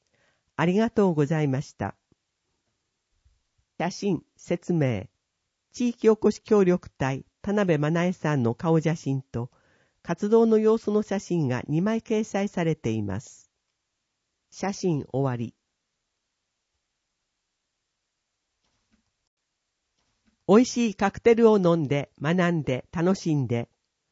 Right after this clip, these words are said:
令和五年二十歳の成人の集い、クロージングパーティー、カクテル講座。令和五年二十歳の成人の集い、クロージングパーティー、カクテル講座が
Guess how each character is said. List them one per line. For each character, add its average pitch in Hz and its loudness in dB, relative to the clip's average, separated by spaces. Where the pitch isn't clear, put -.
令 226 6
和 226 4
五 180 4
年 143 2
二 - -10
十 220 -2
歳 214 -4
の 175 4
成 220 4
人 214 0
の 180 2
集 - -6
い、 131 -6
ク - -6
ロ 220 8
ー 226 4
ジ 220 -4
ン 214 0
グ 208 0
パ 185 -4
ー 180 -4
テ - -8
ィ 123 -2
ー、 - -16
カ 175 -4
ク - -14
テ 214 2
ル 214 0
講 151 0
座。 113 -6
令 220 4
和 220 4
五 190 0
年 143 0
二 147 -10
十 220 0
歳 220 -6
の 208 2
成 214 2
人 202 -2
の 180 2
集 - -2
い、 135 0
ク - -6
ロ 220 8
ー 214 4
ジ 208 -2
ン 202 -2
グ 196 -2
パ 165 -2
ー 165 -6
テ - -10
ィ 120 -4
ー、 120 -12
カ 170 -8
ク - -16
テ 220 4
ル 208 0
講 190 2
座 135 -2
が 127 -6